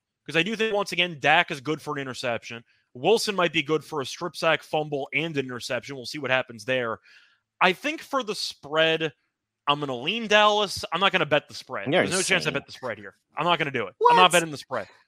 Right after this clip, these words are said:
Speaker 1: I'm not doing
Speaker 2: This
Speaker 1: it. I
Speaker 2: line
Speaker 1: love
Speaker 2: was
Speaker 1: the under.
Speaker 2: three a week ago before Rodgers got injured. Rodgers is not, I don't care how,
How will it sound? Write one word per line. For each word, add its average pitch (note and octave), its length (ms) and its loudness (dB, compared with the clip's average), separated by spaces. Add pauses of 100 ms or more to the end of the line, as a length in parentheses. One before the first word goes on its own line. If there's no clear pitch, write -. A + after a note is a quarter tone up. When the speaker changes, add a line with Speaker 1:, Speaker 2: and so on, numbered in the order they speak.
(720)
Speaker 1:
I'm D#3+ 80 0
not F3+ 160 4
doing D#4+ 160 10
Speaker 2:
This - 80 4
Speaker 1:
it. C#4 60 2
I D4+ 40 10
Speaker 2:
line D4+ 220 10
Speaker 1:
love C#4 100 8
Speaker 2:
was C#4+ 120 6
Speaker 1:
the - 80 6
under. B3+ 180 0
Speaker 2:
three C#4 440 4
a A3+ 100 6
week B3 340 0
ago A3 300 4
before A3 400 2
Rodgers G3+ 420 2
got F#3+ 220 0
injured. D#3 340 -4
Rodgers C4+ 420 2
is G#3 200 -6
not, G#3 240 2
I A#3 160 6
don't A3 200 4
care D3+ 300 0
how, D#3 220 -2